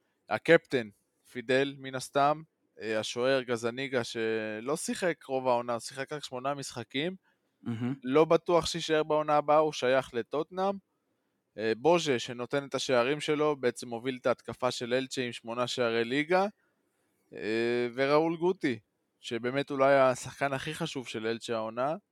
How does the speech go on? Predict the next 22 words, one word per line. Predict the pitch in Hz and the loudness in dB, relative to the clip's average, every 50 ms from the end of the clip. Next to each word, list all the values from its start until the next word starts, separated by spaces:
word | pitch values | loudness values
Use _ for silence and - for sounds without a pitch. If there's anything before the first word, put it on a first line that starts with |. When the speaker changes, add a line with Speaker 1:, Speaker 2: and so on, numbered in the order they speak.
| _ _ _ _ _ _ _ _ _ | _ _ _ _ _ _ _ _ _
Speaker 1:
שראינו | _ - 98 95 104 113 127 139 143 131 | _ -14 -8 -4 -2 -2 -2 -2 -4 -6
כשהוא | - - 131 123 120 | -6 -6 -4 -2 0
לא | 139 151 | 0 0
שיחק, | - - 156 139 - 131 123 127 123 - | 0 -2 -4 -4 0 0 0 0 0 -2
אלצ'ה | 117 123 123 - - 123 | -4 -6 -6 -6 -8 -8
מאוד | 120 120 120 131 139 | -6 -6 -6 -4 -4
התקשתה | 139 - - - 113 - - - 123 113 104 95 - _ _ _ _ _ _ _ _ _ _ - | -6 -6 -6 -8 -8 -6 -2 0 0 0 0 -2 -6 _ _ _ _ _ _ _ _ _ _ -20
ליצור | 110 110 - - - 139 135 127 | -20 -18 -14 -4 0 2 2 2
מצבים | 123 123 117 - - 117 107 120 123 123 117 110 | 0 -4 -4 -4 -4 -4 -2 -2 -4 -4 -6 -6
ו-, | 110 110 107 107 107 107 107 107 107 104 104 101 104 98 76 - - | -4 -2 -2 0 0 0 -2 -2 -2 -4 -4 -6 -6 -8 -10 -12 -12
אה, | 92 104 101 101 101 | -10 -10 -8 -10 -10
לכבוש | 101 101 101 101 101 - 123 120 120 - - | -12 -14 -14 -16 -16 -8 -4 -4 -4 -2 -2
שערים. | 120 113 104 101 113 135 160 190 202 208 - _ _ _ _ _ _ _ | 0 0 0 0 0 0 -2 -2 -4 -8 -14 _ _ _ _ _ _ _
הוא | - 110 | -4 0
גם | 131 131 131 | 0 0 0
כובש | - - 131 127 131 123 - | 0 -2 -2 0 0 0 2
שער | - 135 127 127 120 113 110 107 | 4 6 6 6 6 4 0 -2
אדיר, | 113 117 135 139 139 123 - | -2 0 0 0 0 0 -2
כמו | - 123 117 | -8 -10 -8
שאמרת, | - 127 117 120 123 123 117 - 123 | -2 -2 -2 0 0 -2 -2 -2 -4
נגד | 117 117 117 107 113 107 | -6 -6 -6 -4 -6 -6
בילבאו. | 101 104 107 107 110 123 139 151 170 180 196 | -6 -8 -10 -10 -2 0 2 2 2 2 0